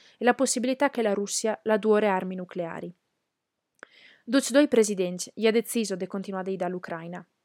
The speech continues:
La Meloni non l'ha domande scorrest con Biden, ma incia col presidente turco Erdogan. I due gli ha deciso che da Cain da re gli cercherà di controllare la migrazione illegale e di cercare fuori una soluzione per la crisi della Libia.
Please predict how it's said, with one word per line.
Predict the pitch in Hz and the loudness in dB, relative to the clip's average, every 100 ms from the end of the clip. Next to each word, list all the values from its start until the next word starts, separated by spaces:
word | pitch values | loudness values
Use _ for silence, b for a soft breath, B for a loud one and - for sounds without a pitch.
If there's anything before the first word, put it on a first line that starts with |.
| _ _ _ b b b b - | _ _ _ b b b b 2
La | 294 | 4
Meloni | 277 214 185 185 196 - | 6 4 2 0 -6 -2
non | 220 | 4
l'ha | 233 | 6
domande | 220 208 185 180 | 6 2 0 -4
scorrest | - 185 180 | -4 -2 -2
con | 190 180 | -4 -6
Biden, | 170 165 175 180 _ | -4 -6 -6 -10 _
ma | 214 220 | -2 0
incia | 208 240 | 2 0
col | 208 | 0
presidente | 202 202 202 196 196 220 | 0 0 0 -2 0 -2
turco | 196 180 - 175 | -4 -6 -4 -2
Erdogan. | 170 - 170 175 175 - _ _ _ _ - B B B B | -2 -6 -8 -8 -10 -16 _ _ _ _ -20 B B B B
I | 277 247 | 0 6
due | 202 196 - - - _ | 6 4 -2 -12 -20 _
gli | 220 | 2
ha | 208 | 2
deciso | 214 - 202 190 | 0 -4 -4 -2
che | 202 | -2
da | 196 | -2
Cain | 208 247 208 | 0 2 2
da | 175 | 2
re | 160 - | -2 -6
gli | 214 | -6
cercherà | - 220 - 220 190 170 | 2 0 2 0 2 0
di | 196 190 | -4 -2
controllare | 196 190 190 185 | -2 0 0 2
la | 180 | 0
migrazione | 185 185 180 226 | -2 -4 -2 -2
illegale | 220 180 170 160 165 185 | -2 -4 -4 -6 -8 -8
e | - | -4
di | 214 214 | 0 0
cercare | 220 226 | 0 0
fuori | 254 269 | 4 4
una | 240 | 2
soluzione | 202 214 208 - - 185 - | -2 -2 -4 -4 -4 -4 -6
per | - 214 | -4 0
la | 214 | -2
crisi | - 196 185 | 0 -4 -2
della | 185 190 | -6 -4
Libia. | 180 170 165 170 | -6 -8 -8 -10